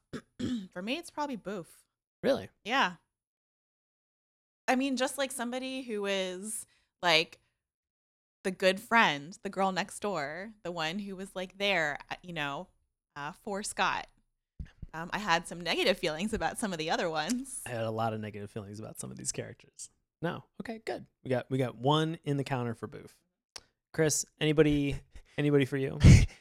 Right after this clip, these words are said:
Speaker 3: The grandfa-, or the, who's the dude that comes in the window and the
Speaker 2: The grandpa,
Speaker 3: grandfather?
Speaker 2: the grandpa?
Speaker 3: I just got a kick out of his physicality <laughs> when I was watching elements of it and the way he talks. Uh,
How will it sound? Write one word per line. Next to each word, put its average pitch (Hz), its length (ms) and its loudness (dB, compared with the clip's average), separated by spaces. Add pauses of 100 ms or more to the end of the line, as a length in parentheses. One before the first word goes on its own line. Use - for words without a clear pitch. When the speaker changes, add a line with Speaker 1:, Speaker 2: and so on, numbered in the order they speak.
(120)
Speaker 3:
The 123 60 0
grandfa-, 107 520 -2
or 123 140 2
the, 104 400 0
who's 156 160 0
the 113 120 0 (140)
dude 101 200 -4
that 92 180 -6
comes 104 220 -6
in 95 60 -10
the 90 80 -10
window 85 380 -10
and 80 160 -14
the 80 180 -14 (100)
Speaker 2:
The 123 60 0
grandpa, - 0 -
Speaker 3:
grandfather? 131 380 2
Speaker 2:
the 131 80 2
grandpa? 135 340 -4 (220)
Speaker 3:
I 127 80 2
just - 200 -4
got 127 120 4
a - 20 -4
kick - 280 -6
out 95 160 0
of 87 180 -8
his 95 360 -8
physicality 113 800 -2 (360)
<laughs> - 720 6
when 262 180 10 (340)
I 120 60 2
was 92 140 0
watching 98 420 0
elements 110 460 -2
of 123 140 0
it 123 60 -4
and - 100 -12
the 87 40 -6
way 92 140 2
he 98 80 -2
talks. 98 440 -6 (520)
Uh, 104 240 2